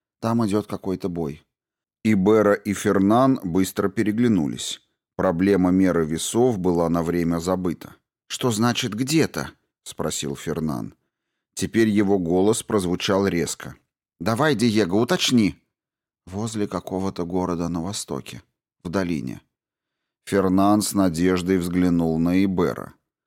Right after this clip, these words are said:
Солома по другую сторону от священника рассыпалась и открыла взором моргающего тринадцатилетнего мальчика.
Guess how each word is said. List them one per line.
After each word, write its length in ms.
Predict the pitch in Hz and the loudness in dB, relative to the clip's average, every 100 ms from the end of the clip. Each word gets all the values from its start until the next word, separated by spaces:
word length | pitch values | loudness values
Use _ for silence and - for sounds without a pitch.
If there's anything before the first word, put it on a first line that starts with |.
| _ | _
Солома 640 | - 113 110 113 127 127 113 | -4 0 2 4 4 4 2
по 140 | 110 | 0
другую 480 | 101 110 104 117 107 | -2 -2 0 0 0
сторону 540 | - - 110 101 95 | -2 -2 2 2 2
от 100 | 92 | 2
священника 880 | 87 92 95 - 110 110 104 92 95 | -2 -4 -4 0 2 2 2 2 0
рассыпалась 880 | 92 92 - - 135 123 113 107 - | 0 -2 -4 -2 -2 0 0 0 -2
и 60 | 98 | -2
открыла 580 | 95 - 104 117 117 | -2 -2 0 4 4
взором 540 | 104 87 87 113 113 110 | 2 0 2 2 4 4
моргающего 920 | 101 95 82 85 98 104 - 104 98 | 4 2 2 0 2 2 0 -2 -4
тринадцатилетнего 1040 | 87 85 85 78 78 - 78 78 87 82 | -2 -2 -4 -6 -10 -6 -4 -4 -4 -4
мальчика. 640 | 85 78 58 - 62 - | -2 -4 -6 -12 -14 -18